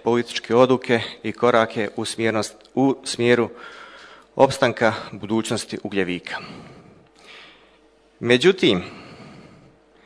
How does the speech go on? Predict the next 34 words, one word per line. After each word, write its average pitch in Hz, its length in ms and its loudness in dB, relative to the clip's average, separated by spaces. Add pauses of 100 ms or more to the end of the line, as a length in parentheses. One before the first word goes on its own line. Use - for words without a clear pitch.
(640)
želja 123 340 6
za 117 100 2
politikanstvom 127 920 2
i 104 80 -4
za 104 240 2
promocijom 117 640 -2
i 104 40 -6
za 104 100 -4
reklamom 117 580 0
je 113 160 -2
jača 120 320 2
otprilike 120 600 -2
od 113 220 0
opšteg 107 420 -4
interesa. 85 600 -8 (1120)
I 104 120 -8
to 131 220 0
je 131 60 6
ono 127 160 4
što - 180 -4
me 117 120 0
boli 127 300 4
kao 104 560 2 (840)
čovjeka 123 560 2 (180)
koji, 113 260 0 (260)
za 120 140 0
koga 117 300 -2
smatram 110 540 2
da 107 280 4
jako 120 360 4
puno 113 340 0
zna 110 320 2
o 101 100 0
problemima, 110 800 0